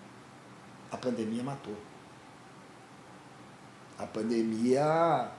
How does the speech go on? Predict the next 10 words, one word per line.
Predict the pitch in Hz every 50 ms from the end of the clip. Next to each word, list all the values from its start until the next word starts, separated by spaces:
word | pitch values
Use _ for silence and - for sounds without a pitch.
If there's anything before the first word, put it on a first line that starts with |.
| - - - - - - - - - - - - - - - - - - - - - - - - - - - - - - - - - - - - - - -
ela | 127 123 120 127 135 139 151 - - -
quebrou | - 190 160 131 156 156 165 170 170 160
as | 135 113 113
empresas. | 113 107 - 107 107 107 107 101 95 90 - - - - - - - - - - - - - - - - - - - - - - -
As | - -
pessoas | - - 120 - - 143 139 139
perderam | - - 151 135 - 131 147 147 147
seus | - - 151 139 131
empregos. | 143 120 - - 117 120 127 131 120 98 92 - - - - - - - - - - - - - - - - - - - - - - - - - - - - - - - - - - - - - - - - - - - - - - - - - -
É... | 104 104 104 101 101 98 98 92 92